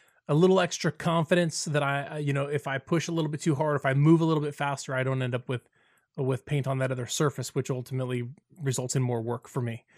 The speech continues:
Um, so that's the way I do it. And I mean, I can respect the fact that you don't, um, I, I'm,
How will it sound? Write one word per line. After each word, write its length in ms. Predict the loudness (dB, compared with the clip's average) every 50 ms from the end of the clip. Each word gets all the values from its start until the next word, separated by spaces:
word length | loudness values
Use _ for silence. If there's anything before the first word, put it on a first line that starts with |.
| _ _ _ _ _ _ _ -8
Um, 260 | -4 -4 -2 -2 -4
so 220 | -2 0 0 0
that's 280 | 2 2 0 0 0 4
the 120 | 6 6
way 220 | 8 8 8 8 8
I 220 | 8 8 8 6
do 180 | 6 4 4 4
it. 140 | 2 -2 -4
And 180 | -8 -8 -6
I 120 | -2 -2 0
mean, 120 | 0 2
I 120 | 2 2
can 120 | 2 2 0 0 0
respect 460 | 0 -2 -2 -2 0 -2 -2 -2 -2
the 60 | 0
fact 220 | 0 0 0 2 0
that 180 | -2 -2 -2
you 80 | -4 0
don't, 280 | 0 0 0 0 -4 _ _ -20 -20 -20 _ _ _ _ _ _ -6
um, 280 | -4 -2 -2 -2 -2
I, 220 | -4 -6 -6 -6 -4
I'm, 300 | 0 2 4 4 4 2